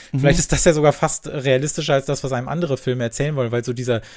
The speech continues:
Speaker 2: dieser große Moment, also ich sag mal so, jeder, der mal in irgendeiner Form was künstlerisch gemacht hat, ähm, jeder, der mal irgendwie vor einer Leinwand stand oder vor einem weißen Blatt Papier oder der irgendwas komponieren wollte oder so, ähm, das ist vielleicht auch, ist auch so ein bisschen meine These,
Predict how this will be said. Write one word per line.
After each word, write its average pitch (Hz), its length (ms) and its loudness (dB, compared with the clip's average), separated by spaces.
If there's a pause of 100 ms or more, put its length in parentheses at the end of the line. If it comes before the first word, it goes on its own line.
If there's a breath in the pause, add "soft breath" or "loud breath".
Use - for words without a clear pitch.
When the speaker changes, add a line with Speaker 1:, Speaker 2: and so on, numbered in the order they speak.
(160 loud breath)
Speaker 2:
dieser 120 180 -2
große 131 580 0
Moment, 127 440 -2
also 123 120 -4
ich 120 60 -4
sag 135 120 -4
mal 127 100 -4
so, 120 80 -4
jeder, 143 320 -2
der 131 100 -2
mal 123 200 -4
in 120 180 -12
irgendeiner 135 260 -4
Form 139 240 -4
was 117 160 -4
künstlerisch 131 460 -8
gemacht 123 400 -6
hat, 98 160 -8 (480 loud breath)
ähm, 113 260 -4
jeder, 127 260 0
der 123 140 0
mal 120 160 -4
irgendwie 120 220 -6
vor - 160 -8
einer 117 160 -2
Leinwand 131 400 0
stand 131 340 -2
oder 120 200 -2
vor 123 180 0
einem 120 100 -2
weißen 123 300 -2
Blatt 117 160 -2
Papier 160 480 2
oder 127 180 2
der 127 100 0
irgendwas 127 280 -6
komponieren 143 560 -4
wollte 143 260 -2
oder 131 160 -2
so, 135 220 -4 (440 loud breath)
ähm, 127 360 -6
das - 320 -2 (420)
ist - 280 -2
vielleicht 156 580 2
auch, 143 400 2
ist 143 160 -6
auch 143 60 -2
so 143 80 -4
ein 143 40 -6
bisschen 147 240 -8
meine 139 240 -4
These, 143 440 -4